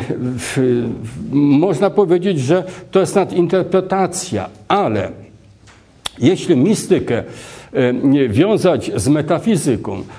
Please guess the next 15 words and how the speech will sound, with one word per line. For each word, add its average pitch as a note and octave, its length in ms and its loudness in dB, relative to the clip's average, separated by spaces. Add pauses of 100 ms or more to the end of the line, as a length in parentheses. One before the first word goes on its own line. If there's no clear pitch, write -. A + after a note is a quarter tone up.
a - 100 2
więc D3+ 240 2
z - 80 -10
tym, G3+ 180 2
co F#3 160 2
jest - 280 -2
po F#3+ 160 2
fizyce, C#3 720 0
e, - 840 -14 (420)
no D3+ 220 4
to G3+ 440 0
wtedy E3+ 540 2 (320)
ta E3 200 2
poetycka F3 800 0 (160)
propozycja, D#3 920 0